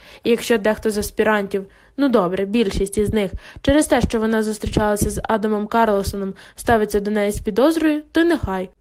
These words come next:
Її друзі сприйняли цю новину доволі непогано, хоча й були трохи здивовані. Окрім Малкольма, який уникав її аж три дні, наче вона була хвора на віспу. Але Малкольм — це Малкольм,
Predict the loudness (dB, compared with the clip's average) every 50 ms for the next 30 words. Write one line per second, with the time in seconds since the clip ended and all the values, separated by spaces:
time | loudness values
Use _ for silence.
0 | _ -8 -4 -2 0 0 0 0 0 2 2 2 2 2 0 -2 -2 -4 0 2
1 | 4 4 4 4 2 2 2 0 0 0 -2 0 0 0 0 0 0 0 2 2
2 | 2 2 2 2 2 2 2 2 2 2 2 2 2 2 2 0 -2 -2 -4 -8
3 | -10 _ -12 -10 -8 -8 0 2 4 4 4 4 4 2 2 2 2 0 0 0
4 | 0 -2 0 2 0 2 2 0 -2 -2 -4 -6 -10 -10 -12 -14 _ _ _ _
5 | _ -6 -4 -2 0 2 2 2 2 2 0 0 -2 -2 -6 -6 -8 -8 -10 -12
6 | _ -20 -20 _ -6 -6 -4 -2 0 2 2 2 0 -2 -2 0 2 4 4 4
7 | 2 0 -2 -4 -4 -2 -2 -2 0 2 2 2 2 2 0 -4 -4 -6 -10 -14
8 | _ -20 -20 _ 0 0 2 2 2 2 2 2 2 2 2 4 4 4 2 2
9 | 0 2 2 4 4 4 2 2 2 0 -2 -4 -6 -8 -12 -14 -14 -16 _ _
10 | _ _ _ -2 0 0 0 0 0 0 0 2 2 2 2 2 0 0 -2 -8
11 | _ _ _ _ 0 2 4 4 4 4 4 2 0 -2 -4 -8 -8 -10